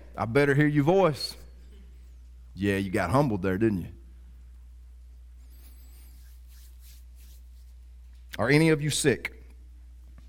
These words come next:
You should call to the elders of the church, have them come pray for you, anoint you with oil in the name of the Lord. We've discussed this. Y'all bear with me, I'm getting somewhere. Such a prayer offered in faith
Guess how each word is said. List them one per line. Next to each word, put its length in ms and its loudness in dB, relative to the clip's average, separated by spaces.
You 120 -4
should 260 -6
call 380 -2
to 160 -4
the 160 2
elders 500 -6
of 140 -12
the 60 -12
church, 520 -6
have 200 -8
them 120 -4
come 220 -4
pray 220 0
for 120 -10
you, 240 -4
anoint 360 0
you 100 -4
with 100 -4
oil 440 0
in 100 -4
the 60 -2
name 200 2
of 100 0
the 40 -4
Lord. 240 -2
We've 180 -2
discussed 480 0
this. 400 -2
Y'all 120 -4
bear 220 4
with 160 0
me, 100 -2
I'm 80 -4
getting 220 -4
somewhere. 380 -8
Such 400 0
a 40 -2
prayer 460 0
offered 420 -2
in 160 -6
faith 460 -2